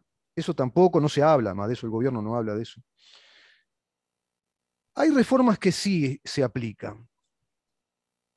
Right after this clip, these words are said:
y son las que establece la luc. Y a través de lo que se aplica, que la luc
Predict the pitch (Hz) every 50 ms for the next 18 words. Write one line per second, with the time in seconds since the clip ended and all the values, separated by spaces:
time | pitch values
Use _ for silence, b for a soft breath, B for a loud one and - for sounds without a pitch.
0 | _ _ _ _ _ _ _ - 170 - - 220 226 226 208 185 - - 196 175
1 | 170 165 151 - - 151 139 151 165 151 - 180 151 135 123 135 143 131 - -
2 | - _ _ _ _ _ _ _ _ _ _ _ _ _ _ _ _ _ _ _
3 | _ _ _ _ 156 180 190 185 - 196 202 226 269 269 277 240 214 165 170 147
4 | - 151 139 120 - 175 190 151 - - 113 104 101 151 _ _ _ _ _ _
5 | _ _ - - 151 139 131 127 135 165 208 185 - _